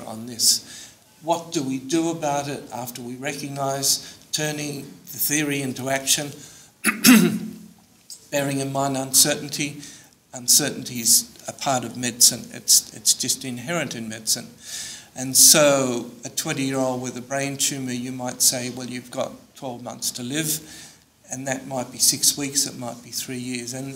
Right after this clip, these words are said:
there'll al-, there'll always be uncertainty. But we can sort of at least begin the,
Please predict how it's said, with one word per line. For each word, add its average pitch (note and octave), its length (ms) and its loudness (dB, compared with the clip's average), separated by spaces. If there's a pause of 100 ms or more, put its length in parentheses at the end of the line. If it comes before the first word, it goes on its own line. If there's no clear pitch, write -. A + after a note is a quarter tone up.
(120)
there'll C#3+ 240 -2
al-, D#3+ 360 2
there'll C#3 340 -4
always D3+ 500 2
be C3 160 -2
uncertainty. A#2+ 840 -2 (560)
But D3+ 180 -10
we D3+ 100 -6
can D3+ 240 -6
sort E3 380 6
of - 520 -4
at C#3 140 -10
least F3 460 8
begin C3+ 340 -2
the, A#2+ 340 -6